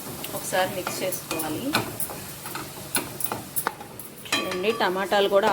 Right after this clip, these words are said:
almost రెడీ అయినాయి. నేను దాన్ని పెట్టే తిప్పుకుంటున్నాను. ఇది మనం చాకు గుచ్చినా కూడా టమాటా అనేది ఇదైపోతుంది, స్మాష్ అయిపోతుంది.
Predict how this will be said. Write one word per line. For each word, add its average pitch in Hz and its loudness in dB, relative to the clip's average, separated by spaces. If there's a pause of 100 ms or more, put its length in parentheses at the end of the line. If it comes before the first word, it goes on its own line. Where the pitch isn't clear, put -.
almost 190 4 (180)
రెడీ 170 6
అయినాయి. 175 2 (380)
నేను 190 -2
దాన్ని 180 2
పెట్టే 202 2
తిప్పుకుంటున్నాను. 190 2 (880)
ఇది 180 4 (840)
మనం 196 2 (260)
చాకు 214 4
గుచ్చినా 226 2
కూడా 220 8 (100)
టమాటా 190 2 (100)
అనేది 214 2 (340)
ఇదైపోతుంది, 185 2
స్మాష్ 196 2
అయిపోతుంది. 175 0